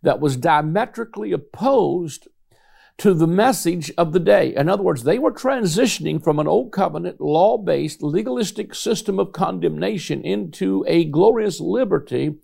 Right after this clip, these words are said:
of grace and freedom in the new covenant.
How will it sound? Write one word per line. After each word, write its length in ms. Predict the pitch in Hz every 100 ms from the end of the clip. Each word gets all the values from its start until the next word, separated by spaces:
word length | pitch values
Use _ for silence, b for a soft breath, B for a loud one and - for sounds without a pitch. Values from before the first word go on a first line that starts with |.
| B B B
of 160 | 143 135
grace 480 | 143 160 220 196 -
and 240 | 165 165
freedom 580 | - 240 214 180 170 156 _ _ _ _ _
in 200 | 160 175
the 80 | 165
new 180 | 165 160
covenant. 540 | 156 185 185 147 107